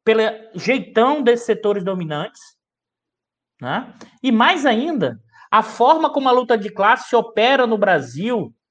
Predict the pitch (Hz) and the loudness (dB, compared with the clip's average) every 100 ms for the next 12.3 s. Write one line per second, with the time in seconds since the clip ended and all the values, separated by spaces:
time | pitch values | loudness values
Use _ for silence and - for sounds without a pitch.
0 | _ - 220 247 240 214 180 185 - 240 | _ -4 0 2 2 0 0 -4 2 2
1 | 196 330 285 185 165 254 254 139 110 _ | 2 -2 0 0 2 2 0 -2 -16 _
2 | _ _ _ 185 208 302 285 262 208 - | _ _ _ -2 -2 0 0 2 0 0
3 | 214 247 254 262 233 214 233 233 226 202 | 0 0 -4 -4 -4 0 -2 -2 -12 -8
4 | - 262 302 254 - - 226 240 240 214 | -2 -2 -2 -8 -10 -8 -6 -2 0 0
5 | 214 233 214 - 254 311 277 - 214 - | 2 2 2 0 -4 -4 -8 -2 -2 -2
6 | - 170 208 208 202 190 196 190 165 139 | 0 4 4 4 -2 -2 0 2 2 0
7 | 143 240 226 160 - - - 185 - 262 | -4 -6 -6 -8 -14 -18 -4 -4 2 2
8 | 254 202 247 262 262 240 208 214 - 233 | 4 2 -2 -2 0 2 2 0 0 0
9 | 240 254 185 208 190 208 226 269 269 269 | 2 0 0 0 0 -4 -4 -6 0 0
10 | 277 - 233 165 160 156 208 175 214 233 | 0 0 0 2 0 2 0 2 2 2
11 | 196 196 185 185 185 - 139 - 165 190 | 0 -2 0 -4 -4 -8 -10 -2 4 4
12 | 180 135 | 4 0